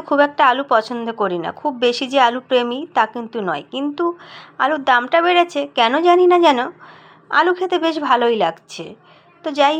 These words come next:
হোক, কি করা যাবে, তো সয়াবিনটাই শুধু করব, তো একটু আলু না দিলে কী করেই বা খাবো? তো সেই হিসাবে আমি কিন্তু সমস্ত কিছু কেটে নিলাম। আর এখানে কিন্তু লাল চা বানিয়ে নিয়েছি।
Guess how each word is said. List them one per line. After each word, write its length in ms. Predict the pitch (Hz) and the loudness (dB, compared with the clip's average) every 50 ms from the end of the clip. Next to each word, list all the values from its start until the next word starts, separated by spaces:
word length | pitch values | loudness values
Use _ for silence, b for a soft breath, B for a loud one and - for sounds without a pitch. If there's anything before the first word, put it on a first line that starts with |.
| 320 | 0
হোক, 160 | 320 285 269 269 _ _ b b b b b b | 0 0 0 -2 _ _ b b b b b b
কি 60 | - 285 | -14 -6
করা 260 | 285 - 269 247 240 247 | 0 0 2 2 2 0
যাবে, 280 | 247 233 226 220 233 - _ _ _ _ _ _ _ _ _ - | -2 -4 -6 -6 -10 -16 _ _ _ _ _ _ _ _ _ -8
তো 80 | 240 226 220 220 214 214 208 220 220 - | -4 -2 -2 -2 -2 -4 -8 -12 -10 -4
সয়াবিনটাই 580 | - 247 208 202 214 247 254 254 - 294 320 339 | 0 0 0 0 0 -4 -6 -2 0 0 0 0
শুধু 220 | - - 285 302 294 - | -2 -6 -8 -6 -4 0
করব, 220 | 294 277 269 262 247 262 277 - b b b b b | 2 2 2 0 -2 -4 -6 -6 b b b b b
তো 80 | - 262 | -10 -10
একটু 160 | 247 247 - 247 214 | -6 -2 2 2 2
আলু 140 | 208 214 220 | 2 2 -2
না 100 | 220 220 | -4 -6
দিলে 200 | 214 226 233 269 | -8 -8 -8 -10
কী 140 | 285 269 240 | -10 -10 -10
করেই 260 | - 226 214 220 240 | -8 -6 -4 -4 -4
বা 120 | 233 262 269 269 - | -4 -6 -6 -6 -2
খাবো? 260 | - 269 269 330 370 294 220 - b b b b b b | -2 0 0 0 -2 -2 -4 -6 b b b b b b
তো 80 | b - | b -18
সেই 220 | 240 - - 240 220 226 | -14 -10 -6 -6 -6 -4
হিসাবে 220 | 220 - 277 302 349 | -4 -4 -4 -2 -2
আমি 160 | 320 269 240 240 | -2 -2 -4 -6
কিন্তু 160 | - 247 277 | -8 -8 -6
সমস্ত 320 | 294 - 269 220 220 220 - 262 - | -4 -2 -2 -2 -2 -4 -6 -10 -10
কিছু 160 | 269 - 320 294 - | -10 -12 -8 -4 -4
কেটে 180 | 294 302 320 | -2 -2 0
নিলাম। 320 | 320 370 339 294 262 285 330 349 - B B B B B | 0 0 2 4 2 2 0 -2 -10 B B B B B
আর 100 | - 214 196 | -4 -2 -2
এখানে 260 | 202 - - 233 240 240 - | -4 -6 -6 -6 -6 -4 -4
কিন্তু 260 | 302 330 349 349 311 311 339 | -4 -4 -4 -2 -2 -2 0
লাল 240 | 302 254 214 208 202 208 | 2 2 2 2 2 0
চা 100 | - 214 208 | 0 0 0
বানিয়ে 340 | 202 202 196 196 196 196 190 190 | 0 0 -2 -2 -6 -8 -6 -6
নিয়েছি। 380 | 190 185 185 180 - - 180 | -6 -6 -6 -8 -10 -10 -12